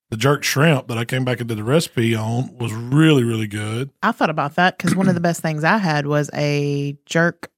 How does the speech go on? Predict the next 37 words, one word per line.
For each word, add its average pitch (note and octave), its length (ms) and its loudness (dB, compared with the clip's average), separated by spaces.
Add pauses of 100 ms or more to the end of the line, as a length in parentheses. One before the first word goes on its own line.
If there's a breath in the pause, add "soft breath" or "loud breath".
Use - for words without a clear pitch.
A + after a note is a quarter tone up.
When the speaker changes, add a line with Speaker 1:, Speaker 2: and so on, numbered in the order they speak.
Speaker 2:
shrimp - 520 -4 (220)
salad. D#3+ 720 -2 (540)
And C#3 100 4
it C3+ 40 6
Speaker 1:
Yeah. B2+ 60 4
Speaker 2:
had, F3 120 2
like, D#3 140 0
a C3+ 40 -2
citrus F#3 480 -2
vinaigrette, E3 840 0 (720)
and D#3+ 80 0
it D#3 40 -2
had D#3+ 260 0
some D3+ 380 -4
cucumbers F3 640 2
in E3+ 160 2
it E3 160 0
and D#3 100 -6
some E3 140 -6
of D3+ 80 -2
their D#3 100 0
tomatoes D#3+ 640 2
and D#3+ 100 -4
things D#3 200 -4
like D#3 140 -2
that. D3+ 200 -2
It D#3 60 -4
was D3+ 260 -2
really, D3 280 -4
really C#3+ 220 -4
Speaker 1:
Their D3 100 4
Speaker 2:
good. D3 100 -2
Speaker 1:
cucumbers B2+ 440 2
and F#2+ 120 -8
tomatoes G2 480 -4
taste F#2+ 240 -6
so, G2+ 260 -6